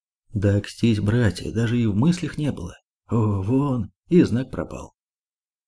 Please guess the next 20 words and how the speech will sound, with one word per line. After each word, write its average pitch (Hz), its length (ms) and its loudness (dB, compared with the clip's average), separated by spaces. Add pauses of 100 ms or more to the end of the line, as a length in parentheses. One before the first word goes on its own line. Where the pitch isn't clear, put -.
Умывшись 151 580 2
из 101 80 -4
той 143 180 -2
же 107 80 -2
самой 113 340 0
бочки, 135 440 -2
Спиридон 135 480 -2
утерся 123 460 -2
шапкой, 160 400 -4
после 156 300 -4
чего 127 260 -2
ее 110 300 2
же 101 120 0
и 104 220 -2
одел. - 420 -8 (880)
Не 110 140 2
пропал. 101 640 -2 (320)
Вот 110 180 2
как - 300 -2
утворишь, 101 560 -2